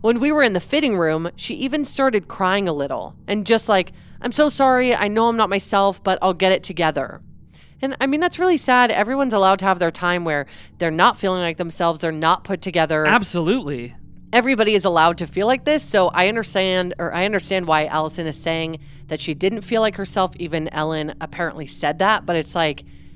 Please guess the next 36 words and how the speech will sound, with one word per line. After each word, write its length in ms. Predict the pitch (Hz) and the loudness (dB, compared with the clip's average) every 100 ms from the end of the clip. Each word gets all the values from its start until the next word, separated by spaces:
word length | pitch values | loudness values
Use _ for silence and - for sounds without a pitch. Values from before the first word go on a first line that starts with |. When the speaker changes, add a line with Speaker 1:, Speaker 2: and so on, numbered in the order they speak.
| - - - | -20 -20 -8
Speaker 1:
that's 200 | 226 247 | -6 0
okay, 680 | 302 - 196 226 127 135 165 147 | 0 0 -2 -2 -4 -6 -8 -8
<laughs> 40 | |
you 200 | 185 190 | -6 -2
know, 200 | 180 202 | 2 2
like 260 | 175 156 - | 2 -2 -2
Speaker 2:
Yeah, 180 | 156 214 | 2 6
I 100 | 185 | 6
feel 200 | 202 208 | 4 2
like 160 | 185 165 | 2 2
that 300 | 175 165 139 127 135 | 2 2 0 -10 -12
multiple 760 | 143 147 156 185 220 - 208 | -8 -6 -2 0 -2 0 -4
times 600 | - 202 208 214 208 180 | -2 -2 0 0 -2 -4
a 40 | 220 | -4
year. 400 | 240 247 139 139 | -2 -2 -4 -4
Speaker 1:
And 120 | 294 | -2
we 140 | 311 254 | 0 4
are 260 | 294 330 | 6 6
mentioning 760 | 277 226 233 - 240 233 220 - | 4 0 0 -2 0 0 -2 -6
this 300 | 170 196 190 | -4 -4 -4
part 220 | - 190 | 0 0
of 80 | 185 | 0
the 80 | 165 | -4
story 340 | - 170 180 | -6 -4 -2
because 680 | 175 160 - - 165 170 160 | -4 -6 -8 -2 0 0 -2
of 260 | - 165 135 | -8 -10 -6
what 260 | 143 165 - | -2 -2 0
ultimately 540 | 151 147 170 147 147 | -6 -6 -8 -8 -8
happens 420 | 139 170 254 262 | -2 -2 -2 -4
to 80 | - | 0
her, 100 | 285 | 0
because 540 | 208 160 - 165 151 - - - - | 0 -6 -2 -2 -2 -10 -20 -14 -8
it 200 | 180 - - | -8 -8 -16
could 320 | - 190 180 | -4 -2 0
be 160 | 151 165 | -2 -4
relevant, 600 | 139 151 165 180 220 220 | 0 0 2 0 0 -2